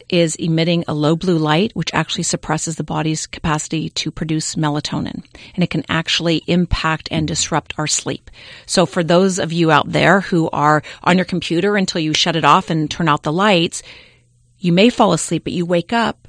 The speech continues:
and you're not sure why. You're tired, but the low blue light exposure is actually suppressing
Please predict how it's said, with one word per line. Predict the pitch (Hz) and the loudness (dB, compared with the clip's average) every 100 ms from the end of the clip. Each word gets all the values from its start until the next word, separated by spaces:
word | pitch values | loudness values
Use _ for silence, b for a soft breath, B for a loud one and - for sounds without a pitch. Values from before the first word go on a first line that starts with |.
| - | -6
and | 180 | -2
you're | 180 | -2
not | 175 - | -2 -2
sure | - 165 | -2 0
why. | 175 220 220 180 196 b b b b | 2 2 4 4 2 b b b b
You're | 170 | -2
tired, | 160 160 240 285 165 214 b b b | 0 4 4 4 0 -2 b b b
but | 170 170 - - | 0 0 -2 -6
the | 170 170 - | -2 -2 -4
low | 175 180 | -2 -2
blue | 180 185 | 0 0
light | 175 175 | 0 -2
exposure | - - 170 160 | -4 -2 -2 0
is | 165 - | -2 -2
actually | 160 - - 151 | -2 -2 -2 -4
suppressing | - - 160 - 160 151 | -6 -4 -4 -2 -2 -2